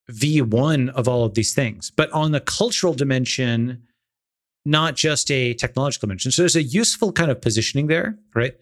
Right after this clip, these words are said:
Where, you know, uh, somebody like me, if I, if my exact clonal, a clone of myself had been born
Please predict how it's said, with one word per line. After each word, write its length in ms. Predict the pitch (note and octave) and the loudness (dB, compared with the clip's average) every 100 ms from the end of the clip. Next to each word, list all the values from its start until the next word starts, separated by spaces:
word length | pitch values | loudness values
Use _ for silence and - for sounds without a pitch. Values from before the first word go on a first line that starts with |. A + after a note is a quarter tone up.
| _ _ _ - | _ _ _ -2
Where, 380 | D#3 D3 D3 _ _ _ _ - - | 0 0 -2 _ _ _ _ -6 0
you 80 | |
know, 100 | D#3 | 0
uh, 180 | D#3 F#2+ - - - - | 0 -6 -16 -20 -12 0
somebody 560 | A#3+ C#4+ D4 G#3+ F#3 - | 0 2 2 0 -2 -2
like 340 | D#3+ F#3 G#3+ | 0 0 -2
me, 320 | D#3 D3+ C#3+ - | -2 0 -2 -2
if 140 | D3+ | -2
I, 80 | F3 E3+ | 0 -2
if 160 | - | -2
my 160 | E3 F3 | 0 0
exact 400 | C3+ E3+ F3 - | 0 0 -2 -6
clonal, 880 | - D#3 D3+ D#3 D3+ D3 - D3+ D3+ - | -4 -2 0 0 0 -2 -4 -6 -4 -2
a 40 | |
clone 340 | - - E3+ F#3 | -2 0 2 2
of 80 | |
myself 400 | C#3 B2+ - B2 | 2 0 0 -2
had 80 | B2 | -2
been 180 | B2 A#2 | -2 -2
born 400 | A#2 B2+ A#2+ A2+ | 0 0 0 -2